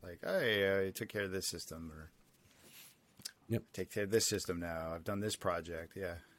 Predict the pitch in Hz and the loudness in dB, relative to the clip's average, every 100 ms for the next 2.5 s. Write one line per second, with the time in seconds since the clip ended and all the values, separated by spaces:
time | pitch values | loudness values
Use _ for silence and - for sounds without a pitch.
0 | _ 95 87 82 - _ _ _ _ _ | _ -8 -6 -8 -20 _ _ _ _ _
1 | - - - 110 165 165 156 117 117 - | -8 -8 -6 2 4 8 8 12 10 10
2 | 104 95 92 85 | 4 6 6 4